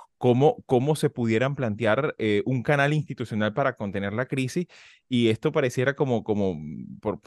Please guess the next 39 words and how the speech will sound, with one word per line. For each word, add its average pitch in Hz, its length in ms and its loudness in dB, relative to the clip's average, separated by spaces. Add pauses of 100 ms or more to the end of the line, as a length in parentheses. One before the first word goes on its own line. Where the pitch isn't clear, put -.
sobre 95 200 -2
todo 107 140 -2
lo 131 120 -2
que 127 80 -4
dice, 110 200 -4 (180)
eh, 101 160 0
Manolo, 98 420 0
pues, 110 160 -2
que, 95 120 -6 (200)
que 101 180 -8
hay, 101 240 -2
hay 107 160 2
el 123 160 -2
planteamiento 113 400 -2
de 123 40 0
un 113 60 -2
referéndum, 147 560 0
el, 117 220 -6
el, 110 140 -4 (260)
el, 107 420 -4
el, 95 320 -6 (540)
el 113 180 -6
tribunal 120 340 0
especializado 123 680 0
en 127 80 2
la 117 80 2
parte 110 420 -2
electoral 113 480 2
dice 123 220 -4
que 104 120 -8
no 104 80 -4
se 104 140 -8
puede, 175 340 2
o 117 40 -2
sea, 139 180 2
pareciera 131 420 -2
como 139 400 -2
al-, 117 280 0
algo 135 420 0